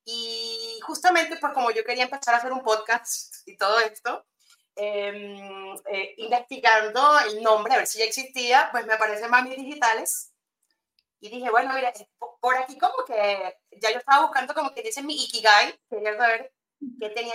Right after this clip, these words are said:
que hacer, qué quería hacer", porque ya una vez que eres, que eres madre, yo pensé que era, obviamente, ser madre es todo,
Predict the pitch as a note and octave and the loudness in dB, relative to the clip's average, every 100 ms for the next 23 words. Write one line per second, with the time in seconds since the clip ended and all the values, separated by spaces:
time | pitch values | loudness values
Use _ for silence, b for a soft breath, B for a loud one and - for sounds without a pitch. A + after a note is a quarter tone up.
0 | A#3 B3+ A3+ - - G3+ - _ _ _ | -8 -2 0 0 -2 -4 -6 _ _ _
1 | _ A3 G#3+ A3+ A3+ - - G#3+ B3 D#4 | _ -12 -8 -2 0 2 0 0 -4 -6
2 | _ _ _ G#3 G#3+ G#3+ G#3+ A#3+ B3 B3+ | _ _ _ -16 -8 -4 0 0 0 -4
3 | C4 C4+ C4 A#3 A#3+ B3 A#3+ B3 B3+ B3 | -4 -4 -6 -10 -2 2 4 2 -2 -6
4 | A#3+ B3 C4 C4 B3 B3+ _ - - - | -6 -6 -8 -4 -2 -2 _ -20 -20 -20
5 | _ - E3+ - - - - F3+ F3+ G#3+ | _ -6 -6 -6 -10 -6 -8 -4 -4 -4
6 | - F#3+ G#3+ E3 - | -4 0 0 -2 -10